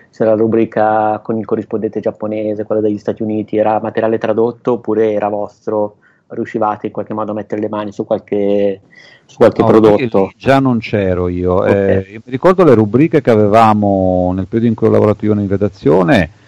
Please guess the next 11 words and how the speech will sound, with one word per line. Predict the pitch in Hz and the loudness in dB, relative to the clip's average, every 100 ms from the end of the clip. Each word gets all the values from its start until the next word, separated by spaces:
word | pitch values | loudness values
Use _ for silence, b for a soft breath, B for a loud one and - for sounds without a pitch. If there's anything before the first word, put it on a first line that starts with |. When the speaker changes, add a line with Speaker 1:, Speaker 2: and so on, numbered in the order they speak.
| b b _ - | b b _ -4
Speaker 2:
eh, | 101 98 95 95 92 90 | -2 0 0 0 0 -4
erano, | 101 104 110 110 104 | 0 2 4 2 2
c'erano | 104 107 | 0 0
le | |
rubriche | 101 101 123 113 | 0 0 0 -2
tipo | - 110 | -6 -10
il | 90 | -2
diario | 104 101 | 0 2
del | 98 | 0
programmatore, | 98 90 95 92 - 110 113 107 101 101 | -4 -4 -2 -2 0 2 4 4 2 4
oppure, | 95 87 _ 92 95 92 87 87 85 85 | 2 -2 _ -8 -4 -4 -4 -4 -6 -8